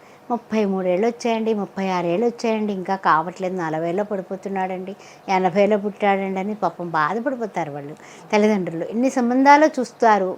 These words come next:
కానీ కావు. కారణం ప్యాకేజీలు, కారణం జాతకంలో శని దోషాలున్న పెళ్ళిళ్ళం. "నీలాంజన సమాభాసం రవిపుత్రం యమాగ్రజం ఛాయా మార్తాండ సంభూతం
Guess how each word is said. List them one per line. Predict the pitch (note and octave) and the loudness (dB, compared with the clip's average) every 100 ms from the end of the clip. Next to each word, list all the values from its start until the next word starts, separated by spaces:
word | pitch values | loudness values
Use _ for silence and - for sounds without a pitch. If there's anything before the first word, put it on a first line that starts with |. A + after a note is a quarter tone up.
| - | -2
కానీ | A3+ B3+ | -2 -2
కావు. | A3 F3 - - - - - - | -4 -6 -8 -18 -20 -20 -20 -14
కారణం | F#3+ G#3 A3+ C4+ D#4 - - - - | -6 -4 -4 -4 -6 -10 -20 -6 2
ప్యాకేజీలు, | F3 F3 D#3+ D#3 D3 - - - - - | 2 2 -4 -6 -16 -20 -20 -20 -14 0
కారణం | G3 G#3 B3 C4 D#4+ F4 B3 | 4 6 4 2 2 0 2
జాతకంలో | G#3 A3 C4 B3+ B3 C4 B3+ | 4 4 2 0 2 4 2
శని | - - A3 D4+ | 0 0 2 4
దోషాలున్న | D4 C#4 B3+ A3 G3 G3 | 4 2 2 -2 -2 -4
పెళ్ళిళ్ళం. | B3+ F3+ C#3+ C#3 B2+ G#2+ - - - - - - - - - - - - - - - - - - - - - - - | -6 -6 -8 -10 -12 -16 -20 -20 -20 -20 -20 -20 -20 -20 -20 -20 -20 -20 -20 -20 -20 -20 -20 -20 -20 -20 -20 -14 0
"నీలాంజన | C4 C#4 C#4+ D4 C#4 C#4 | 4 8 8 8 6 4
సమాభాసం | C#4+ B3+ B3+ C4+ A#3+ C#4 C4+ D4 C#4+ C#4+ C#4 - - A#3+ | 4 4 6 6 6 6 4 2 0 0 -4 -12 -4 4
రవిపుత్రం | B3+ C#4 B3+ - C#4+ C#4+ | 4 4 2 0 4 4
యమాగ్రజం | C#4+ C#4 D4+ C4 C#4+ C4 C#4 C#4 C#4 C4+ - - | 4 4 2 2 0 2 2 2 -2 -4 -14 -20
ఛాయా | - B3 C4 C#4 C#4+ | -8 2 4 6 4
మార్తాండ | C#4 B3+ B3 - C4+ C#4 C#4+ | 4 2 0 2 2 4 2
సంభూతం | C#4 C4+ G3+ A#3 B3+ B3+ A#3 | 0 -2 0 0 0 -2 -2